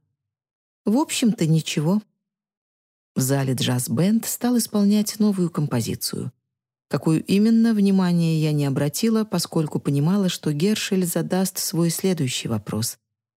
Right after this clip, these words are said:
И он, конечно же, пристально глядя на меня, тихим голосом его и задал.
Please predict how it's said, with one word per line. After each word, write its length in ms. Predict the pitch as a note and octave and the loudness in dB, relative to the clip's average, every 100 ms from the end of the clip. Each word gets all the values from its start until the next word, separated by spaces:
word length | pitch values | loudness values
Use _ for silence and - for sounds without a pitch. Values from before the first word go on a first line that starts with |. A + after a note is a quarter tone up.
| _ - | _ -2
И 100 | D3+ | 0
он, 180 | C#3+ | 2
конечно 500 | - F3 G3 A3+ A#3 | 0 2 2 2 0
же, 220 | A3+ B3 A#3+ | 2 2 0
пристально 540 | G3 G#3 - F#3+ F3+ | 0 -2 0 2 2
глядя 320 | D#3+ D#3+ D3+ | 2 0 2
на 80 | D3 | 2
меня, 340 | C#3+ D3 G#3 | 2 2 2
тихим 440 | A3 F#3+ - D#3+ D3 | 0 -2 0 0 0
голосом 520 | D#3+ G#3 G#3+ - G#3+ | 0 0 0 0 2
его 280 | G3 E3+ E3 | 2 0 0
и 100 | E3 | 0
задал. 520 | A#2+ A2 G2+ A2 | 0 -2 -4 -10